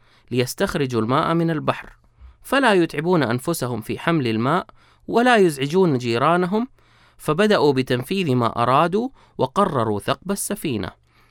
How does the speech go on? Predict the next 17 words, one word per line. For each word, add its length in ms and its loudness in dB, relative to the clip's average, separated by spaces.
فاستخرجوا 680 2
معاولهم 760 4
وراحوا 380 2
يضربون 560 0
في 80 -8
السفينة، 540 -4
وسمع 420 2
الذين 460 2
هم 200 2
في 120 -6
الطبقة 560 -2
العليا 560 -2
أصوات 460 0
المعاول 720 -2
فهرعوا 720 2
نحو 320 -2
إخوانهم 720 0